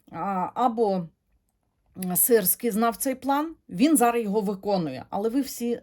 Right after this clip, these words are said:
прекрасно знаєте. Там вже почали писати: він патріот. Він патріот, е,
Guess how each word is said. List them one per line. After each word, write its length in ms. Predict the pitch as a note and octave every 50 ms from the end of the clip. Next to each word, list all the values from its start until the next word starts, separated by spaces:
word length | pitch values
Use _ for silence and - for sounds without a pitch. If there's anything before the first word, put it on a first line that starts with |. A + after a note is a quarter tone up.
| _ _ -
прекрасно 580 | F#3 F#3+ - D#3+ D#3+ F3 F3 - - F#3+ F3
знаєте. 460 | D#3 D#3 E3+ D#3 C#3+ C3 - - - - - - - - - _ _
Там 180 | - A#3 A#3+ A3+
вже 140 | G#3+ A#3
почали 380 | A#3 - G3+ - A3+ G#3+ G#3+ G#3
писати: 540 | F#3+ G3+ F#3 - G#3 F#3+ G3+ F#3+ F#3 F#3+ E3+
він 180 | F3 F#3 F#3
патріот. 600 | F#3 F#3 F#3 - F3+ F3 E3+ F3 E3 D#3 - -
Він 140 | C#4 D#4+ D#4
патріот, 600 | D#4 D#4 D4 C4+ B3+ B3+ B3+ C4 B3+ B3 - -
е, 260 | A#3 A3+ A3 A3 G#3